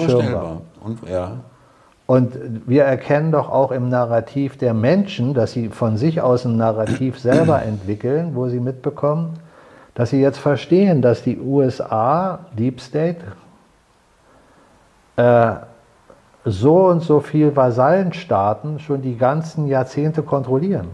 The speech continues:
Speaker 2: Mhm.
Speaker 1: Und immer die Staaten natürlich, die für sie in irgendeiner Weise relevant sind. Sei es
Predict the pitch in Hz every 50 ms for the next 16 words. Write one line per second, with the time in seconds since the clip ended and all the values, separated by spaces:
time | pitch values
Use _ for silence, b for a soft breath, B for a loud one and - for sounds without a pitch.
0 | - - - _ _ - 110 113 120 113 117 123 127 143 160 - 123 131 - 147
1 | 156 156 147 127 117 139 165 185 165 - - 139 127 131 147 156 160 165 156 151
2 | 147 - 127 131 135 131 - - - 131 135 147 160 165 160 165 151 139 131 -
3 | 139 135 127 117 113 123 143 160 180 180 170 - 90 - - - - - - -
4 | - - - 143 147 160 160 160 - 151 139 131 127 123 127 135 147 151 139 147
5 | 156 147 123 123 143 143 143 131 139 151 185 196 - - 107 87 80 80 - -
6 | - _ _ _ _ b b b b b b b b b b b _ - 107 107
7 | 113 120 113 - -